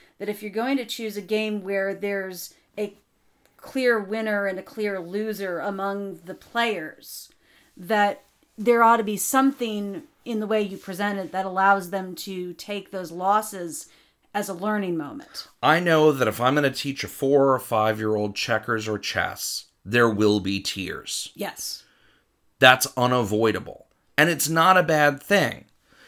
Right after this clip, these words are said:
Speaker 2: because what you learn from that is the same thing you learn from, you know, skinning your knees when you're learning to run or when you're learning to ride a bike.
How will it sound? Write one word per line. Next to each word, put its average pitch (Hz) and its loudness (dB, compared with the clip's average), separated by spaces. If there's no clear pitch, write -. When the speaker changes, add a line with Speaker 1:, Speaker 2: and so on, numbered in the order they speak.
Speaker 2:
because 151 4
what 147 4
you 143 4
learn 143 4
from 135 -6
that 165 2
is 135 0
the 120 -4
same 131 0
thing 127 -4
you 120 -2
learn 110 2
from, 110 -2
you 110 -4
know, 104 -2
skinning 139 2
your 131 0
knees 113 -2
when 117 -4
you're 107 0
learning 107 0
to 110 0
run 101 0
or 110 4
when 123 2
you're 123 2
learning 127 2
to 120 -2
ride 113 4
a 117 0
bike. 156 2